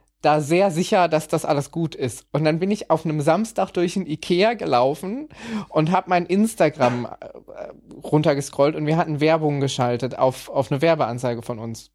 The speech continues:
So, deswegen Werbung. Und dann hat da so ein Troll, wahrscheinlich war das so ein, so ein anonymer Mitarbeiter von, von so einem Impressum-Generator, hat einfach so random unter unsere Werbung geschrieben,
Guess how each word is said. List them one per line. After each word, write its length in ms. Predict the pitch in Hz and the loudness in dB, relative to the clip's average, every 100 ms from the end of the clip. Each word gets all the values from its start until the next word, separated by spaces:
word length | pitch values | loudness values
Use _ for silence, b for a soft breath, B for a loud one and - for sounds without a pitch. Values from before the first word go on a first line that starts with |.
| - | -4
So, 300 | 135 135 - - | 0 0 -2 -4
deswegen 260 | 127 120 | -2 0
Werbung. 280 | 135 127 113 B B B 185 - | 2 2 -2 B B B -14 -2
Und 100 | 151 | 2
dann 140 | 156 | 2
hat 160 | 180 185 | 2 2
da 100 | 202 | 2
so 80 | 175 | 0
ein 80 | 165 | -4
Troll, 340 | - 175 214 | 2 2 2
wahrscheinlich 480 | 170 170 180 185 202 | 0 2 2 0 0
war 100 | 175 | 2
das 200 | 185 190 | 2 0
so 60 | 185 | -2
ein, 160 | 175 170 165 | -2 -6 -16
so 140 | - 170 | -2 0
ein 120 | 170 | 2
anonymer 440 | - 185 196 185 180 | 2 2 2 2 2
Mitarbeiter 680 | 175 208 180 160 156 175 185 | 2 2 4 2 2 2 0
von, 400 | - 160 165 - - - | 0 -2 -2 -8 -16 -20
von 360 | 165 - 175 160 | -20 -4 -2 2
so 80 | 160 | 2
einem 160 | 160 | 0
Impressum-Generator, 1200 | 160 165 - 185 196 170 135 127 120 123 156 165 B 208 - | 0 -2 -2 -2 -2 -4 -4 -2 -2 -2 -4 -4 B -10 -6
hat 220 | 156 - | -4 0
einfach 420 | 165 220 226 208 | 2 2 0 -2
so 380 | - 180 175 - | 2 0 0 -2
random 500 | 156 156 170 208 214 | 0 2 2 2 -2
unter 340 | 190 180 202 170 | -2 -2 -2 0
unsere 360 | 160 160 160 | 0 2 0
Werbung 480 | 143 143 180 156 156 | 4 2 2 -2 -2
geschrieben, 600 | 156 - 151 151 147 151 | -4 -6 -6 -4 -4 -6